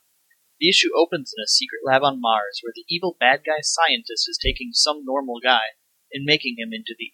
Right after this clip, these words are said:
ultimate bad guy by mixing his blood with the blood of everything. That's right, everything. Every animal, every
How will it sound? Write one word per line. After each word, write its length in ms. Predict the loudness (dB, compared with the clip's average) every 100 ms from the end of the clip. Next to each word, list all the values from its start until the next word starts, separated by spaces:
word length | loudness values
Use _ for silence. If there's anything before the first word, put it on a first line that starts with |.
| 2
ultimate 540 | 2 2 -14 -14 -6
bad 300 | 0 2 0 -2
guy 240 | -6 -6 -8
by 80 | -10
mixing 320 | -6 -4 -4 -4
his 140 | -10
blood 220 | 0 0 0
with 80 | -8
the 80 | -12 -6
blood 240 | -4 -4
of 160 | -6 _ _ 2
everything. 960 | 2 2 -14 -12 -12 _ -10 -8 -10 _ _ _ _ _ _ -2
That's 300 | -2 -2 -6
right, 320 | -2 -2 -2 _ _ _ _ _ _ 2
everything. 720 | 2 2 -8 -14 -14 -18 -18 _ _ _ _ -2 -2
Every 300 | -2 -6 -2 2
animal, 480 | 2 0 -6 -8 -10 _ _ -2
every 300 | 0 -4